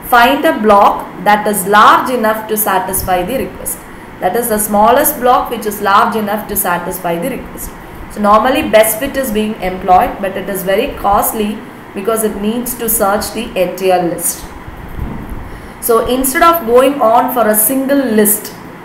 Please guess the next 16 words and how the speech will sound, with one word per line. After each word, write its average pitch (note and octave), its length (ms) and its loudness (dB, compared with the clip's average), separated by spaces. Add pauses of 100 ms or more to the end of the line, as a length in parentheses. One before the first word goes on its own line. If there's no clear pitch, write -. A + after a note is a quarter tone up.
(220)
okay, C#4 300 -4 (340)
uh, G3 320 2
for A3 180 8
this G#3+ 240 0
heap C4 260 -2
management, G#3 720 0
which G3+ 160 -4
is, G#3 400 -2
uh, F3+ 320 4 (320)
um, F#3 440 6 (240)
whose A#3 240 -2
cost B3+ 400 4
will C4 180 0
be B3+ 140 -2
increasing A#3 680 -2
linearly, G3+ 800 2